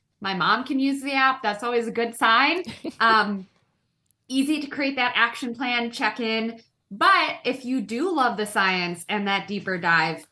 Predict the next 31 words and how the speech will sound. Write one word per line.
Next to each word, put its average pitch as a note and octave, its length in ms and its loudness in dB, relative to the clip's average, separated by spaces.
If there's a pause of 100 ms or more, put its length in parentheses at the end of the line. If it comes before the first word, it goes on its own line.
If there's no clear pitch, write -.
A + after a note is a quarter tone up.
(160)
it - 80 -8
is D#4+ 160 -2 (120)
all G#3 220 4
at G3 140 -2
your F#3+ 120 -4
fingertips. E3+ 760 -8 (340)
Um, F#3 480 0 (220)
even E4+ 280 0
just F4 200 -2
in D4+ 80 2
the D4 140 2
app, A#3 440 4
quick B3 240 -6
snippets B3 460 -8
like, G3+ 180 -6
"Okay, C#4+ 180 -6
what A#3+ 300 -2
is C#4+ 220 -4
this? - 420 -8
Why A3 340 2
should D#4 220 -6
I B3 160 -2
care?" G3+ 480 -4 (400)
Those B3 260 0
questions A#3+ 440 -2
are A3 80 -2
answered F#3+ 400 -8
there. B3 420 0 (360)
If G3+ 200 -10
you C4 560 -2
are, G3+ 400 2